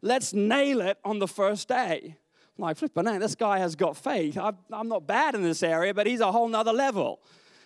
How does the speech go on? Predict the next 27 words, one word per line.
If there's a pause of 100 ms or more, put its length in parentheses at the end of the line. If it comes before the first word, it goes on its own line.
(400)
And
then
so
he
said,
"I'm
gonna,
I'm,
let's
do
it."
So
we,
we
have
this
conversation.
He's
gonna
do
it.
"Okay,
John,
let's
go
for
it."